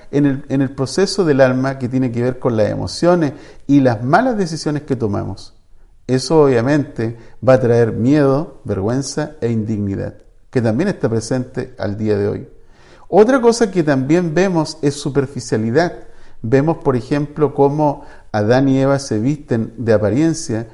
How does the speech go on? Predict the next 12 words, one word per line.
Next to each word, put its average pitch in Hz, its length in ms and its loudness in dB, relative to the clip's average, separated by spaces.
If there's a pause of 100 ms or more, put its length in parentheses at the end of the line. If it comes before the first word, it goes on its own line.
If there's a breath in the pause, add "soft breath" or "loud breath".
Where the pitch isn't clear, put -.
(160 loud breath)
usando 175 680 -2
hojas 180 360 0
de 156 80 -2
los 131 240 -4
árboles 165 340 0
para 120 300 0
tapar 127 320 2
su 127 180 -8
desnudez 104 680 -4 (640)
y 117 100 -4
su - 140 -6
impureza, 110 720 -4